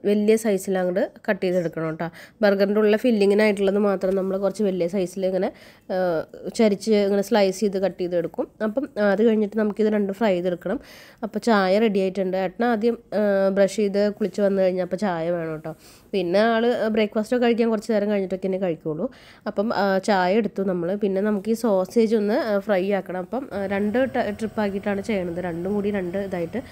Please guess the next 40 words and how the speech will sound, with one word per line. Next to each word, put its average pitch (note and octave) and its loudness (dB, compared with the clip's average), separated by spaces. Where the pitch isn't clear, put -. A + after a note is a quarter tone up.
കാരണം, A3+ 2
ആ, G#3+ 0
ചെറിയ A3 0
ആൾക്ക് A3 2
ഒരുപാട് A3+ 4
എരിവ് G3+ 2
വേണ്ടല്ലോ. E3+ -4
അപ്പം G3+ -4
കിച്ചുവിനും B3 2
ഏട്ടനും, A#3+ 0
ആ, A3+ 0
കുറച്ച്, A3 0
ആ, G#3 2
മുളക് G3+ 2
പൊടി G3+ 2
ഇട്ടാലും G3+ 0
കുഴപ്പമില്ല F3+ 0
കേട്ടോ. E3 -4
അപ്പോൾ E3 -4
അവർക്ക് G3 -2
കുറച്ച് A3+ -4
സ്പൈസി G#3+ -2
ആണെങ്കിലും G3 0
കൊ-, G3 -4
പ്രശ്നമില്ല. F#3 -4
അപ്പോൾ G#3+ 0
ആദ്യം G#3 2
അവർക്കുള്ളത്, G#3 0
ആ, G3+ -2
നമ്മളൊന്ന് G3 0
ഫ്രൈ G3+ 0
ചെയ്തെടുത്ത് F#3 -4
വെറുതെ G#3+ 0
ഒരു C#4+ 0
ഇച്ചിരി, C#4 -4
ആ, C#4+ 2
നമ്മൾ G#3 -2
സൺഫ്ലവർ F#3+ -2
ഓയിൽ E3+ -2
ഒഴിച്ചിട്ട് F#3 -2